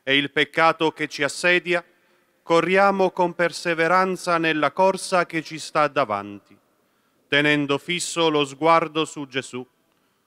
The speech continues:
colui che dà origine alla fede e la porta a compimento. Egli, di fronte alla gioia che gli era posta dinanzi, si sottopose alla croce,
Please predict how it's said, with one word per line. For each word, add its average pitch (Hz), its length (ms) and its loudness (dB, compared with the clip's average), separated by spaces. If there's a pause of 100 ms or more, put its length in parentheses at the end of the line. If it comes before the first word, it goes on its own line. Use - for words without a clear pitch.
(140)
colui 170 480 2
che 175 200 -2
dà 160 220 2
origine 165 600 -2
alla 147 180 0
fede 180 480 -6 (300)
e 151 120 -2
la 143 160 2
porta 190 540 0
a 175 60 0
compimento. 104 1040 -10 (840)
Egli, 165 460 0
di 151 140 -6
fronte 170 560 -4
alla 147 240 0
gioia 175 560 0
che 165 180 -8
gli 160 100 -4
era 151 200 0
posta 170 420 -4
dinanzi, 123 680 -10 (440)
si - 200 -10
sottopose 175 840 -2
alla 165 260 0
croce, 110 480 -14